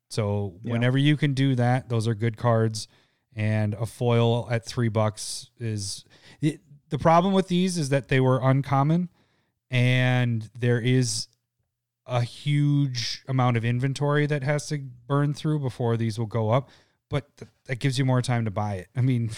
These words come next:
Speaker 1: <laughs> spend three bucks here,
Speaker 2: Yeah.
Speaker 1: three bucks there. Just start picking these up, 'cause eventually it will drain out and those will go up.
Speaker 2: Mm-hmm.
Speaker 1: 'Cause
Speaker 2: Mm.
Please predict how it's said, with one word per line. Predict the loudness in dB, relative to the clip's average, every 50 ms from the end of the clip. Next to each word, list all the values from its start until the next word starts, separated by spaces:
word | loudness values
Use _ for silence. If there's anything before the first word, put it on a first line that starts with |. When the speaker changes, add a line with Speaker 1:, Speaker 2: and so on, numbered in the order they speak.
| -14 -16 _
Speaker 1:
<laughs> | _ _ _ _
spend | -10 -4 -4 -2 -2 -2
three | -2 -2 0
bucks | 2 0 -2 -2 -2
here, | -2 -2
Speaker 2:
Yeah. | 0 0 -2 -2
Speaker 1:
three | -2 -2 -2
bucks | 0 0 -2 -2 -4
there. | -4 -2 0 0 -2 -2 -6 _ -20 -20 -18 -10
Just | -6 -6 -4 -2
start | 0 -2 -2 0
picking | -2 -4 -2 -2 -2 -2
these | 0 0 0 0
up, | -2 -2 -2 -4
'cause | -6 -4 -2
eventually | 0 2 2 4 2 2 0 0 0 2 4 4 4 2 0 -2 -6 -10 _ _ _ _ -6
it | -4 -2
will | 0 2 2 4 4 2
drain | 0 0 0 0 0 0 0
out | 0 0 0 -2 -2 -4
and | -4 -4 -2 -2
those | 0 0 -2 -2 -2
will | -4 -4 -4 -4
go | -6 -8 -10 -10 -8
up. | -8 -10 -12 -14 -18 _ _ _ _ _ _ _ _ _ _ _ -8 -8
Speaker 2:
Mm-hmm. | -8 -8 -8 -12 -14 -16 _ _ _ _ _ _ _ 0
Speaker 1:
'Cause | 2 2 2 2 -2 -6 -6
Speaker 2:
Mm. | -6 -8 -8